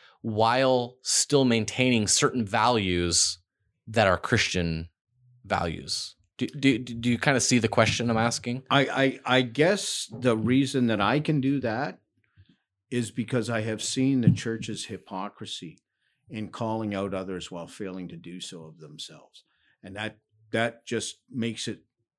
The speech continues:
Speaker 2: so much easier to point a finger at them and say, "Yeah,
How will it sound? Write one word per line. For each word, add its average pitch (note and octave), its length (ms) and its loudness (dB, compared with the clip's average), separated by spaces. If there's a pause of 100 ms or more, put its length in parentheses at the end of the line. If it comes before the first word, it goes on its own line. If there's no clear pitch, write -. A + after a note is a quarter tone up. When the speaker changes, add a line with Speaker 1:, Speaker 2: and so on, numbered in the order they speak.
(380)
Speaker 2:
so - 300 0
much C3+ 260 2
easier B2+ 420 2
to G2+ 80 -2
point A2+ 300 -2
a G#2 40 -2
finger B2 400 -2
at F#2 220 -8
them G2 160 -8
and F#2 100 -8
say, G#2 200 -6
"Yeah, D3+ 320 -6